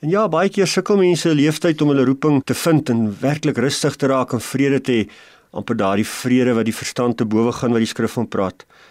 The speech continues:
Maar as ons dink dat dit 'n worsteling is om tot die besef te kom dat jy geroep is,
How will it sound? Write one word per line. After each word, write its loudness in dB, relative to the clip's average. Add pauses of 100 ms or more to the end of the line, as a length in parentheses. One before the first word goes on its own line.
(160)
Maar -8
as -4
ons 0
dink 0
dat 0
dit 0
'n 0
worsteling 0
is -2
om -6
tot 0
die 0
besef -2
te -4
kom 2
dat 2
jy 0
geroep -2
is, -2